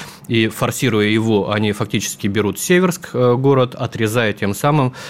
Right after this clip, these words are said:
э, дороги в Краматорск. И, э, когда это произойдёт, можно будет говорить об оперативном окружении Лисичанска. Но я повторюсь, оставля-, остаются,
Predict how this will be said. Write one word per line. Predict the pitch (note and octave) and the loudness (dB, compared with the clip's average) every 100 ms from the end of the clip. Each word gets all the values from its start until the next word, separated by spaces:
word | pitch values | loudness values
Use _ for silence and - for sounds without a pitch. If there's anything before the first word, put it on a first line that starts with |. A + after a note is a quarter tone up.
| - - | -16 -4
э, | G2+ G2 | 0 0
дороги | G2 G2+ B2 B2+ A2 G#2 | 0 2 2 2 2 0
в | G2+ | 0
Краматорск. | - G#2 G#2+ G#2 F2+ F2 - | -2 0 0 -2 -6 -8 -4
И, | |
э, | G2 G2+ G#2 G#2 G2 G2 F#2 | 0 2 2 0 -2 -4 -2
когда | G#2 A#2 A#2 | -4 -2 -2
это | F#2+ - | -2 -4
произойдёт, | A2+ G#2+ A#2 C#3+ G#3 | -4 -2 0 0 0
можно | A#2 B2+ A#2+ | 0 0 0
будет | G#2+ G#2 | -2 0
говорить | G2+ A2+ A2 | 0 0 0
об | G2 | -4
оперативном | F2+ G2 F#2+ B2 A2+ | -2 -2 -2 -2 -2
окружении | F#2+ - F#2+ A2 G2+ | -2 -4 -4 -2 0
Лисичанска. | G2 - - F#2 G#2+ | -2 -4 -8 -4 0
Но | |
я | A2+ G#2+ | 0 0
повторюсь, | A2+ - C3 G3 | -2 -2 0 0
оставля-, | F3 - G#2 G#2 | -2 -4 0 0
остаются, | G#2 - A2+ A2+ G#2+ G2+ | -2 -2 0 0 -2 -4